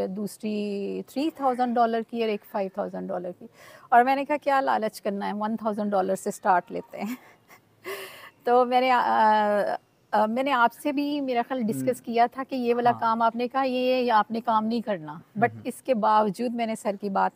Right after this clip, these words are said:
Speaker 1: नहीं मानी और वो मैंने काम कंप्लीट किया।
Speaker 2: काम कंप्लीट किया,
Speaker 1: जी।
Speaker 2: पेमेंट नहीं मिली आपको।
Speaker 1: लेकिन वो काम कंप्लीट किया, उसके बाद क्या हुआ, उन्होंने मुझे इनवॉइस भी भेजी, लेकिन उसमें ये था कि पहले आप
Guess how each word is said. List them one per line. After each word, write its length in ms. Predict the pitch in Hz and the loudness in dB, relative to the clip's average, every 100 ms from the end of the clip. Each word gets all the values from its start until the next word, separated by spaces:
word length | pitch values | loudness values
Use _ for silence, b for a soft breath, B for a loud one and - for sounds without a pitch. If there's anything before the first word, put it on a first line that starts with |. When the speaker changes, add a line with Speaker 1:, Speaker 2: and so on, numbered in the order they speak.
| 196 | -6
Speaker 1:
नहीं 140 | 202 | -4
मानी 340 | 226 196 180 196 B B B - | -4 -4 -8 -12 B B B -2
और 100 | 220 | 0
वो 100 | 226 | 0
मैंने 360 | 214 214 220 | -2 -2 -4
काम 320 | 208 208 196 | 0 0 0
कंप्लीट 440 | 190 196 190 185 175 - | -2 -6 -6 -8 -8 -12
किया। 260 | - 180 - | -14 -10 0
Speaker 2:
काम 260 | 131 160 | 2 2
कंप्लीट 400 | 165 156 143 160 - | 0 -4 -4 -4 -2
किया, 240 | 151 160 202 | 0 0 0
Speaker 1:
जी। 160 | 214 | 0
Speaker 2:
पेमेंट 220 | 202 151 | 0 0
नहीं 140 | 143 139 | -2 -2
मिली 220 | 117 233 | -4 -6
आपको। 180 | 110 226 | 0 8
Speaker 1:
लेकिन 360 | 247 240 277 | 8 8 0
वो 320 | 277 262 269 269 | 2 4 6 4
काम 300 | 269 240 247 | 2 0 0
कंप्लीट 460 | 269 247 233 220 | -4 -4 -4 -6
किया, 240 | - 277 277 | -2 0 0
उसके 260 | 269 285 | 0 -4
बाद 200 | 247 247 247 | 0 0 0
क्या 160 | 240 | 2
हुआ, 200 | 240 247 | 2 2
उन्होंने 280 | 254 247 254 | -2 -4 -2
मुझे 300 | 262 233 262 | -2 -2 -2
इनवॉइस 460 | 254 240 208 226 - | 0 2 2 0 -2
भी 100 | 294 | -2
भेजी, 480 | 262 185 196 190 190 214 | 0 -2 -4 -14 -14 -6
लेकिन 340 | 214 240 254 | -4 -2 -4
उसमें 400 | 254 247 - 262 | -6 -8 -6 -4
ये 260 | 262 240 247 | -2 0 -2
था 200 | 247 247 | 0 -2
कि 100 | 277 | -2
पहले 400 | - 240 233 285 | 0 0 4 6
आप 200 | 269 | 6